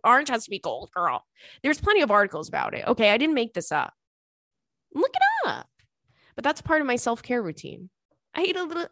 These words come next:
I eat a little cutie in the shower. Oh, let's do a, let's do a fruit, um, F M K too, in addition to the,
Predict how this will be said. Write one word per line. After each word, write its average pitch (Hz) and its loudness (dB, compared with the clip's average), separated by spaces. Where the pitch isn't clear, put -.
I 427 0
eat 415 0
a 403 -2
little 381 -6
cutie 359 -2
in 320 -4
the 320 -4
shower. 359 -6
Oh, 269 4
let's 240 0
do - -12
a, - -6
let's 294 0
do 440 4
a 370 0
fruit, 208 -4
um, 180 2
F - -2
M 156 -2
K 156 -6
too, - -4
in 208 0
addition 196 -2
to 185 -2
the, 165 -4